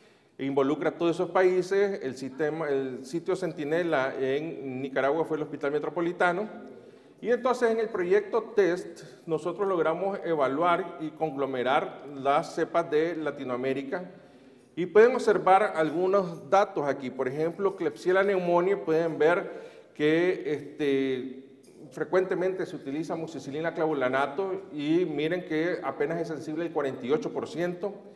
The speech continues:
En el caso de ceftriaxona, que es uno de los problemas que tenemos porque ha sido tan difundido su uso o se ha sobreutilizado que la mitad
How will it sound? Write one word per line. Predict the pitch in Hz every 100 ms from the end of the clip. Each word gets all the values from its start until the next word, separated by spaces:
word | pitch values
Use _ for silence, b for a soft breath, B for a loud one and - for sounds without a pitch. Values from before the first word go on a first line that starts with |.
| B B B
En | 131
el | 135
caso | 170 175 214
de | -
ceftriaxona, | 202 - 165 - 208 208 160 135
que | 143 151 165 -
es | 156
uno | 151 185
de | 180
los | 165
problemas | - 143 139 156 165 170 165
que | 156
tenemos | 165 165 156 165 175 143
porque | 139 139 135
ha | 131 139
sido | 170 170 165 165 - -
tan | 175 202
difundido | 202 196 180 180 180
su | 180 160
uso | 143 - 147 143 - B B B B B B B -
o | 123 131 131 - -
se | - 160
ha | 143
sobreutilizado | - - 190 170 170 170 156 - 135 123 143 - -
que | 151 147 156 -
la | 139 139
mitad | 143 135 143 190 220